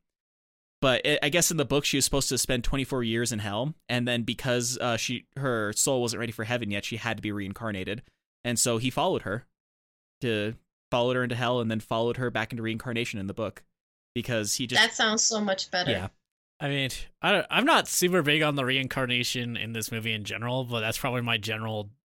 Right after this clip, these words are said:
Speaker 3: dislike of the concept of fate anyhow.
Speaker 1: Yeah.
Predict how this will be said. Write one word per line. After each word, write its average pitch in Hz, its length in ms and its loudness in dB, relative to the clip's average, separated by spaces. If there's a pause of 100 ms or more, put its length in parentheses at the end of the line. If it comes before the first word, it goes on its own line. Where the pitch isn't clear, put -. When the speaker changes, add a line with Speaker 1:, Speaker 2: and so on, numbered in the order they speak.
(120)
Speaker 3:
dislike 110 840 -4
of 104 260 -6 (220)
the 110 120 -4
concept 110 480 -6
of 117 80 -10
fate 110 460 -4 (300)
anyhow. 135 500 -2 (180)
Speaker 1:
Yeah. 107 300 0